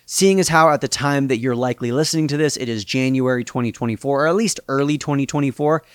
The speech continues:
let's go back to mid to late twenty twenty-three. So let's say August or September, maybe even October of twenty twenty-three.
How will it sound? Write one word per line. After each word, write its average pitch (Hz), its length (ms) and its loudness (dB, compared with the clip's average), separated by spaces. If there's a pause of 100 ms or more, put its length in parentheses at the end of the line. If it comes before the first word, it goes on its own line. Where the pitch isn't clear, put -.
(300)
let's 185 160 0
go 233 140 6
back 175 340 4
to 156 460 2
mid 151 520 0 (280)
to 180 100 2
late 143 540 0
twenty 131 340 0
twenty-three. 117 640 -4
So - 160 -2
let's 156 220 2
say 143 320 2 (280)
August 151 600 2
or 135 120 0
September, 139 840 -2
maybe 139 240 0
even 135 580 -2
October 131 760 -2 (260)
of 131 160 0
twenty 135 340 0
twenty-three. 120 640 -2